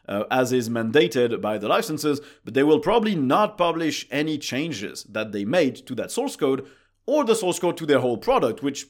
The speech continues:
basically they also probably should do. They also said that they since have removed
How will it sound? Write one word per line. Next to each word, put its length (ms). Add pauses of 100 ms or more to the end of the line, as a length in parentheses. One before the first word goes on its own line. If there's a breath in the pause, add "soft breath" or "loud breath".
(100)
basically 420
they 160
also 380
probably 540
should 260
do. 260 (800)
They 120
also 220
said 180
that 140
they 100
since 340
have 220
removed 540